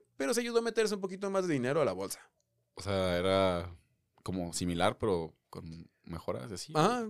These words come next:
Speaker 1: como siempre. Lo mejoraron y todo, pero ya el mercado se había movido a
Speaker 2: Ya.
Speaker 1: otros lados.
Speaker 2: Ya se le fue el boom.
Speaker 1: Ajá, y aparte ya estaba el sa-, el Callejón de las Zetas también ahí por ahí vendiéndose, entonces ya, ya sabían cómo
Speaker 2: ¿Cómo lo
Speaker 1: iban
Speaker 2: hacen en el
Speaker 1: dando.
Speaker 2: Callejón de las Zetas?
Speaker 1: Ujú.
Speaker 2: O sea, suena a un lugar donde te venden droga,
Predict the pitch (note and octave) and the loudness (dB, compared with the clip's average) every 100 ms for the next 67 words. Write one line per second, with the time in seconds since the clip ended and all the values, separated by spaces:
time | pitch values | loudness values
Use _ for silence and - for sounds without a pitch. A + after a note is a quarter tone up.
0 | - E3 C3+ F3 E3+ A2+ A#2+ B2 B2 B2 | -4 0 2 0 0 -4 -4 -2 0 0
1 | B2 C3 D3 F3+ G3 G#3 A#3 - C#4 C#4 | 4 6 6 4 -2 -4 -4 -4 -2 -2
2 | B3+ A#3+ A3+ G#3+ F3 B2+ B2 A2 A#2+ C#3+ | -2 -2 -2 -2 -2 0 0 -2 -4 -6
3 | F3 E3 C#3+ C#3+ B2+ A#2 B2 A#2+ B2+ - | -4 -2 0 0 -2 -4 -2 0 0 -2
4 | E3 G3 G3 B3+ - F3 _ - - E2+ | -2 0 0 -4 -12 -20 _ -16 -10 -8
5 | F2 E2+ F2+ E2 D#2+ D#2+ D#2+ _ _ B2 | -6 -4 -2 -2 -2 -6 -8 _ _ -2
6 | F3+ D#3+ A#2+ B2 C3 B2+ B2 B2 B2+ A#2+ | 0 0 2 2 4 2 4 4 6 2
7 | - C3 G#2 G#2+ A#2+ A#2+ A#2+ A#2+ B2 A2+ | 0 -4 -4 -2 0 2 2 0 -2 -4
8 | A#2 A#2+ A#2+ B2+ A#2+ A#2 B2+ C#3 B2 C#3+ | -6 -6 -4 -2 -2 -2 -4 -4 -4 -6
9 | D#3+ G2+ G2+ G#2 G#2+ G#2+ - _ _ - | -8 -10 -8 -8 -10 -14 -18 _ _ -14
10 | A2+ A2+ G#2 G#2+ G#2 F#2+ G2+ G2 E2+ F2+ | -8 -8 -6 -2 0 2 2 0 -2 -4
11 | F2 F2 D#2 - D2+ D#2 - - A#2 A2 | -4 -4 -4 -6 -6 -8 -12 -12 -10 -12
12 | G#2 _ _ - E2+ G#2 G2+ A2+ A#2 - | -16 _ _ -6 -2 2 2 2 2 0
13 | F#2 F#2 F#2+ G#2+ G#2 G2+ G#2 F2+ E2+ E2+ | -2 0 0 2 4 4 2 0 -2 -2
14 | F2+ F2 F#2 G#2 A#2 B2 | -2 0 2 2 0 -4